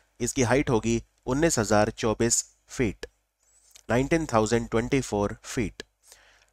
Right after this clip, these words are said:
तो ये ध्यान रखिए। और ये रोड किसको कनेक्ट करेगा आपस में? ये रोड चिशुमले को डैम चौक से कनेक्ट करेगा। It will connect Chishumle with Dam Chowk in Leh, right? And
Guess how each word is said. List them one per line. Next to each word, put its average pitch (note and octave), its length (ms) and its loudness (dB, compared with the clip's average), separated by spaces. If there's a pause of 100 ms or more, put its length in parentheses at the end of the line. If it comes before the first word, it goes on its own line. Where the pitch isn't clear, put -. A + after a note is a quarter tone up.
तो G#2 60 -6
ये G#2+ 100 0
ध्यान A2 260 2
रखिए। C#3 300 0 (540)
और A#2+ 240 4
ये D3+ 180 6
रोड D#3+ 200 4
किसको D#3+ 240 0
कनेक्ट C#3+ 240 0
करेगा B2+ 280 6
आपस B2 300 0
में? E3 180 -4 (360)
ये C3 260 6
रोड B2 340 4 (160)
चिशुमले D3+ 560 2
को A2+ 320 -2 (340)
डैम C#3+ 200 2
चौक A#2+ 320 -2
से A#2+ 180 0
कनेक्ट G2+ 340 -6
करेगा। F2+ 300 -4
It A2+ 160 -2
will D3 180 0
connect B2 400 0
Chishumle D3 520 0 (400)
with A#2 200 2
Dam - 380 -2
Chowk B2 260 2 (520)
in A#2 260 -2 (200)
Leh, A2 440 0 (720)
right? C3 320 -4 (500)
And A2 420 0